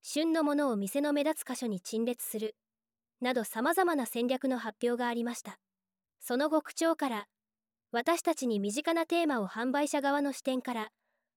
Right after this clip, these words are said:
どのグループも調べや体験を通して事実を挙げながら課題を抽出し、その解消に向けてよく考察されていました。また、各グループの発表説明シートも伝えたいことが分かりやすくまとまっていました。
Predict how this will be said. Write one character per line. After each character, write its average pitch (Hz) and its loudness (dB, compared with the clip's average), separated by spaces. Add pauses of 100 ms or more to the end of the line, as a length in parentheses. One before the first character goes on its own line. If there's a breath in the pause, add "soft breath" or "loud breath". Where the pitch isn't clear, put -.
ど 262 4
の 320 4
グ 226 4
ル 254 4
ー 269 2
プ 240 -2
も 208 -2
調 240 -2
べ 277 2
や 226 0
体 240 -2
験 285 0
を 285 0
通 294 2
し - -6
て 208 -8
事 262 -6
実 285 -2
を 226 2
挙 196 -2
げ 226 0
な 247 0
が 247 -4
ら 196 -6
課 208 -6
題 254 0
を 277 2
抽 277 -2
出 254 -8
し、 247 -10
そ - -4
の 285 2
解 294 0
消 294 0
に 285 0
向 277 0
け 294 0
て 262 0
よ 269 0
く - -20
考 226 -2
察 254 -6
さ 247 -4
れ 240 -2
て 262 -2
い 254 2
ま 247 -2
し - -10
た。 - -14 (520)
ま 214 -8
た、 240 -6 (560)
各 339 2
グ 285 2
ル 302 2
ー 320 2
プ 285 0
の 240 0
発 214 -8
表 294 4
説 302 -2
明 320 2
シ 339 0
ー 330 -2
ト 285 2
も 214 -2
伝 254 -2
え 285 0
た 294 0
い 285 0
こ 262 -4
と 247 -2
が 208 -4
分 180 -6
か 269 -4
り 302 2
や 320 2
す - -8
く 226 -4
ま 185 -6
と 226 -6
ま 254 0
っ 269 -6
て - -2
い 269 2
ま 262 -2
し - -10
た。 - -14